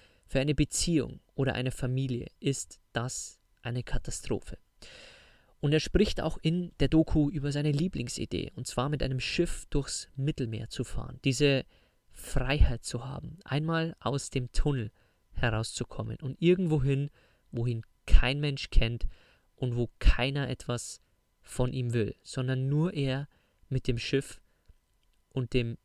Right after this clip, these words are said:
Meer. Und das war das Streben nach Freiheit, das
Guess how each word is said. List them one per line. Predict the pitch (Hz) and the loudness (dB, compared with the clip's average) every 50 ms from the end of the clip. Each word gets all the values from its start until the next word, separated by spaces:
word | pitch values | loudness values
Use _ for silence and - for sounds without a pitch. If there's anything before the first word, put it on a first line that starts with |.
| _ _ _ _ - | _ _ _ _ -10
Meer. | 117 110 113 110 107 - 156 - - _ _ _ - - - - - _ _ _ _ _ _ _ _ - | -8 -4 -4 -2 -4 -4 -6 -8 -16 _ _ _ -20 -20 -20 -20 -20 _ _ _ _ _ _ _ _ -2
Und | - 143 143 143 139 - - - - _ - - _ _ _ _ _ _ - | 2 2 4 2 2 -2 -4 -8 -10 _ -20 -20 _ _ _ _ _ _ -4
das | 143 156 180 - - | -4 -2 -2 -4 -4
war | 196 185 | -2 -2
das | 170 147 143 - - | -2 -2 -4 -4 -6
Streben | - - - 147 156 160 160 147 | 0 6 6 6 6 6 0 -2
nach | 131 117 120 | -4 -4 -4
Freiheit, | - - - - - 127 143 139 - - 139 135 135 - - - - - - _ _ _ _ _ _ _ _ _ - | -6 -6 -4 -4 -2 -2 0 0 0 0 0 0 -2 -4 -2 -4 -6 -6 -6 _ _ _ _ _ _ _ _ _ -2
das | - 120 - - - - - | -2 -2 -2 -2 -8 -10 -10